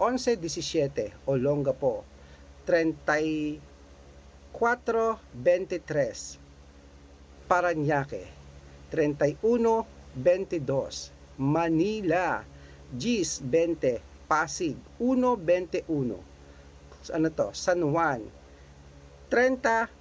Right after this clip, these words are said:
veintitrés, Marikina. Cinco catorce, Tabuk. Diecisiete quince, Romblon. Veintitrés veinticinco, Angon, Rizal. Cuatro ocho,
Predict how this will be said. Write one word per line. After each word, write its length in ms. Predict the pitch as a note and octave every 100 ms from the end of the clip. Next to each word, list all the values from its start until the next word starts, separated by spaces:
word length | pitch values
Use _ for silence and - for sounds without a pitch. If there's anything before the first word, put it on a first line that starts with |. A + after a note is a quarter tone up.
| -
veintitrés, 1080 | A#2+ E3 F#3+ G3 F#3+ - D3+ C3+ - - - - -
Marikina. 760 | C3 D#3 D#3 C#3+ F3 D#3+ B2+ F#2 - - - -
Cinco 800 | - - - C4+ C4 A#3+ A#3+ A3+ - - - - - - -
catorce, 720 | F#3+ F#3+ D3+ B2+ - G2 - - -
Tabuk. 400 | C#3+ A#2 C#3+ D3+ - - - - - - - -
Diecisiete 800 | C#3 C3 C#3 - A3+ G#3+ A3+ A3
quince, 560 | - D#3 C3+ - F2 - - - - -
Romblon. 640 | B2+ D3 C#3+ A2+ C#3+ A#2+ G2 F2+ - - - - -
Veintitrés 720 | C3+ C#3+ C#3 C#3+ G3 A3+ - C#3+
veinticinco, 800 | D#3 D#3+ D#3+ - C#3+ B2 F#2+ - - -
Angon, 420 | F3+ D#3 C#3 B2+
Rizal. 420 | A2+ - G#2+ - - - - - -
Cuatro 640 | - A3+ A#3+ A#3+ A3 -
ocho, 460 | D#3+ D3 - C3